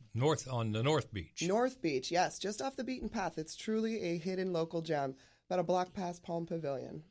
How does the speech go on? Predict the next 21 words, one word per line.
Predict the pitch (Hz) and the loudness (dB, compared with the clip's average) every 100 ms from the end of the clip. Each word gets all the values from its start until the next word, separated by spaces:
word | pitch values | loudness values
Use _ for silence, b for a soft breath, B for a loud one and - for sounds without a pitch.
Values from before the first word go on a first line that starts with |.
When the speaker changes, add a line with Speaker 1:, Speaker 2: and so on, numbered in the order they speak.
| _ | _
Speaker 2:
six | - 208 - | -4 -4 0
oh | 190 185 | 0 2
eight | 196 | 2
Speaker 1:
Okay. | 175 | 2
Speaker 2:
Mandalay | 170 165 170 170 170 | 0 0 0 -2 -2
Ave. | 143 - 160 - _ _ _ - | -2 -4 -8 -14 _ _ _ -6
Speaker 1:
Yeah, | 139 113 78 80 _ _ _ _ | -2 -2 -4 -12 _ _ _ _
and | 113 110 | -4 0
that's, | 120 127 - - | 2 2 -2 -4
if | 107 113 | -6 -2
you | 104 | -2
come | 123 117 | 0 0
around | 117 117 | 0 0
the | 107 | 0
roundabout, | 117 120 101 107 113 | 0 0 0 0 0
you | 104 | -2
go | 110 110 | -2 -2
to | |
the | 98 | -2
right, | 104 113 123 - - | 0 2 0 -4 -8
uh, | 107 | -6